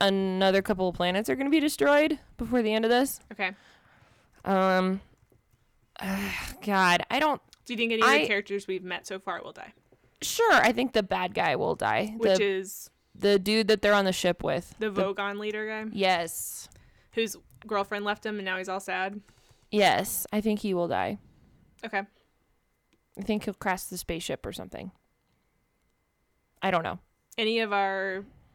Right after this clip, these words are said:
Speaker 2: maybe protagonists gonna die?
Speaker 1: Arthur Ford or the
Speaker 2: Or Zaphod?
Speaker 1: Zaphod? Z?
Speaker 2: Mm-hmm.
Speaker 1: Um, no, I don't think so.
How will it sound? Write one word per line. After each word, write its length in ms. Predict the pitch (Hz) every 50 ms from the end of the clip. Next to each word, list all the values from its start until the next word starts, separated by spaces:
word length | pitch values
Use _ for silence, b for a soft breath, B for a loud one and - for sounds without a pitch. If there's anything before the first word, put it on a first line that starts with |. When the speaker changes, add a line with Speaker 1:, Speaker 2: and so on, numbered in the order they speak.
| _ -
Speaker 2:
maybe 420 | 214 202 196 196 170 196 202 202 _ _ _ _ _ _ _
protagonists 880 | - - - 208 202 202 202 - 240 240 247 254 262 269 277 - -
gonna 180 | - 262 262 269
die? 280 | 269 294 320 330 330 302 _ _ _ _ _ _ _ _ _ _ _ _ -
Speaker 1:
Arthur 380 | 202 196 196 - - 196 190 190
Ford 460 | - - 190 185 185 185 185 185 185
or 280 | 160 156 185 185 185
the 340 | 180 175 180 180 180 175 180 180 - _ _ _ _ _ _ _ _ _ _ 349 294
Speaker 2:
Or 80 | - 202
Zaphod? 560 | 190 175 175 185 185 - 202 208 214 214 214 - b b b b b b
Speaker 1:
Zaphod? 560 | 175 180 185 180 185 - 190 196 196 202 202 - b b b b b b b b b b b b
Z? 420 | 180 180 196 196 196 196 214 220 - _ _ -
Speaker 2:
Mm-hmm. 240 | 220 208 196 - 202
Speaker 1:
Um, 400 | 185 185 185 180 180 180 180 180 _ -
no, 440 | 214 208 208 208 208 208 202 - - -
I 60 | - 220
don't 100 | 240 254
think 140 | 240 220 202
so. 360 | - 190 175 175 175 185 190